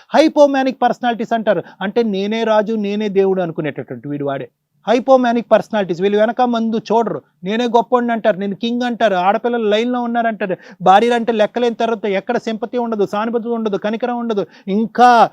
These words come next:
నువ్వు అదృష్టవంతురాలు ఏంటంటే ఏ మహాతల్లి అయితే డాక్టర్ గారు నువ్వు ప్రెగ్నెంట్ కావు అని చెప్పిందో ఆవిడకి చేతులు ఎత్తి దండం పెట్టాలి ఈరోజు నువ్వు గర్భవతి కాకపోవటానికి. దురదృష్టవంతురాలు ఎవరు? ఆ మహాతల్లి.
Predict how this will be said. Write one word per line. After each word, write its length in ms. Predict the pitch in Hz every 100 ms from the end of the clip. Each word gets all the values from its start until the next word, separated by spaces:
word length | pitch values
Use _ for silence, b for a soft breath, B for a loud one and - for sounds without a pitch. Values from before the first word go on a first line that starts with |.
| _ 170
నువ్వు 220 | 170 190
అదృష్టవంతురాలు 800 | 185 196 226 220 202 208 202 196
ఏంటంటే 360 | 196 202 185
ఏ 240 | 196 180 208
మహాతల్లి 540 | 190 175 208 202 196
అయితే 180 | 190 196
డాక్టర్ 360 | 180 175 - 196
గారు 160 | 190
నువ్వు 120 | 190
ప్రెగ్నెంట్ 500 | 175 175 160 196 214
కావు 560 | - 180 185 214 220 220 b b 220
అని 140 | 208 196
చెప్పిందో 560 | 190 226 220 208 190 - -
ఆవిడకి 400 | 165 170 170 -
చేతులు 240 | 175 185 190
ఎత్తి 140 | 185
దండం 300 | 156 151 190
పెట్టాలి 380 | 180 160 170 156
ఈరోజు 260 | 156 165
నువ్వు 200 | 160 156 147
గర్భవతి 380 | 143 156 160 165
కాకపోవటానికి. 600 | 151 131 - 139 143 143
దురదృష్టవంతురాలు 760 | 214 214 320 311 302 285 277
ఎవరు? 240 | 254 302 370 B 208
ఆ 120 | 175
మహాతల్లి. 540 | 170 165 214 208 170